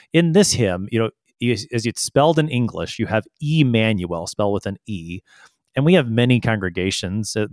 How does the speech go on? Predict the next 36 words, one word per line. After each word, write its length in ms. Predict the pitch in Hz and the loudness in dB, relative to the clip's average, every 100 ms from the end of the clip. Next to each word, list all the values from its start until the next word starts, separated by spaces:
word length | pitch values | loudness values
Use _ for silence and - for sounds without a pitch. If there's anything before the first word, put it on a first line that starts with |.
| 123 | -4
that 80 | |
are 100 | 104 | 0
Lutheran 280 | 110 208 107 | 4 4 2
congregations 580 | 95 87 87 87 - 104 | -2 -4 -4 -6 -6 -4
that 100 | 107 | -2
are 80 | 98 | -2
spelled 340 | - 110 101 - | -2 0 0 0
Emmanuel 640 | - 202 131 95 85 87 92 | 4 4 4 0 -2 -2 -2
with 140 | 90 | -4
an 100 | 92 - - | -8 -10 -2
I. 480 | 110 104 82 82 87 - - - _ | 2 2 0 -6 -10 -18 -20 -20 _
And, 120 | 135 147 135 | -4 -2 -2
uh, 80 | 131 | 0
I've 140 | 160 | 0
been 140 | 151 131 | 2 2
asked 220 | 120 - | 0 0
this 120 | 120 | -4
before, 400 | - - 113 107 | -4 -4 0 2
if 100 | 104 | 2
there's 200 | 117 113 - | 0 0 -2
any 220 | 110 87 | -6 -6
difference. 580 | 87 120 123 - 80 78 | -2 0 0 -4 -10 -8
And 100 | 95 | -8
as 80 | 101 | 0
far 160 | 254 | 2
as 100 | 233 - | 2 2
I 140 | 156 | 2
know, 160 | 156 120 | 4 4
there's, 320 | 113 104 - - | 4 0 -2 -8
there's 180 | 95 107 | -6 -2
not. 320 | 123 143 107 | 2 2 2
It's 80 | - | -2
just 220 | 120 110 | -4 -4
a 40 | |
difference 440 | - 120 - 104 101 | -2 -2 0 -2 -4
in, 180 | 85 | -10